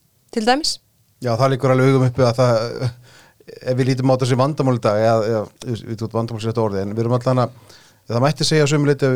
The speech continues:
Speaker 2: eins og var þetta útlendingamálin, við sem búin að missa tökin á bara kostnaði og umhaldi um þetta, um þe-, þennan málaflokk, að þá, ég skal alveg taka undir það, hann væri örugglega ekki mikið skárri ef það hér hefði verið vinstri stjórn síðustu sex, sjö, átta árin.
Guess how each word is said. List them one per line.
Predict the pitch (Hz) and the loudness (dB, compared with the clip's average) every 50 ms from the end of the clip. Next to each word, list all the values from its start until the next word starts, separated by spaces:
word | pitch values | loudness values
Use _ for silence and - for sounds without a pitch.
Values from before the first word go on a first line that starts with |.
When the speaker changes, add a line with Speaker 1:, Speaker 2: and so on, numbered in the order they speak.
| 120 117 | -2 -2
Speaker 2:
eins | 135 127 123 | -4 -4 -2
og | 131 | 0
var | 127 120 | 0 0
þetta | 117 135 135 | 0 -2 -4
útlendingamálin, | 117 123 117 107 107 104 95 98 104 | -4 -4 -4 -4 -4 -4 -4 -4 -4
við | 110 - | -6 -4
sem | 127 113 | -4 -4
búin | 113 117 | -4 -4
að | 113 123 | -2 -2
missa | 135 - 143 123 | -2 -4 -4 -4
tökin | - - 139 139 131 - 104 107 | -2 -2 -2 -2 -2 -4 -4 -2
á | 104 101 98 - - _ - | -2 -2 -4 -6 -8 _ -6
bara | 107 104 101 | -6 -6 -6
kostnaði | - - 120 120 - - - 113 101 101 104 | -4 -4 -4 -4 -4 -4 -6 -6 -4 -4 -4
og | 104 104 117 | -2 -2 -2
umhaldi | 123 123 120 113 98 - 107 | -2 -2 -2 -4 -4 -6 -8
um | 110 113 | -8 -8
þetta, | 107 104 - 104 98 - - _ - | -8 -10 -8 -8 -10 -10 -12 _ -14
um | 107 107 | -12 -10
þe-, | 107 104 - - | -10 -12 -12 -12
þennan | - - 110 107 104 | -12 -12 -10 -8 -8
málaflokk, | 110 107 95 - 95 101 120 - - - _ _ _ _ _ _ _ _ _ _ _ _ - | -8 -8 -10 -10 -14 -14 -16 -16 -20 -20 _ _ _ _ _ _ _ _ _ _ _ _ -10
að | - | -4
þá, | 120 113 113 113 104 - - - | -2 0 0 0 -2 -6 -10 -12
ég | - 113 | -12 -10
skal | - - 120 | -6 -4 -4
alveg | 113 110 | -2 -2
taka | 127 120 104 120 | -2 -2 -2 -4
undir | 101 107 | -6 -6
það, | 98 107 95 101 | -6 -4 -4 -4
hann | 110 110 | -4 -2
væri | 113 113 110 110 110 | -2 -2 -2 -2 -2
örugglega | 113 113 - 117 113 | -2 -4 -4 -6 -6
ekki | 120 117 113 | -4 -4 -6
mikið | 113 110 - | -4 -6 -4
skárri | - 127 127 117 117 110 | -2 -2 -2 0 0 -2
ef | 107 107 | -2 -2
það | 107 107 | -4 -4
hér | 110 120 113 | -4 -6 -4
hefði | 113 110 107 107 | -4 -4 -4 -4
verið | 104 107 117 | -4 -4 -6
vinstri | 120 117 - 110 | -6 -6 -8 -8
stjórn | 110 101 - - | -12 -12 -10 -10
síðustu | - 107 101 98 - 101 101 95 - - _ _ _ _ | -10 -8 -10 -10 -10 -12 -12 -12 -14 -16 _ _ _ _
sex, | - - - 98 - - | -16 -14 -14 -12 -12 -10
sjö, | 110 104 98 - - | -10 -8 -10 -10 -10
átta | - - - 107 104 | -10 -8 -6 -6 -6
árin. | 95 98 120 | -6 -8 -12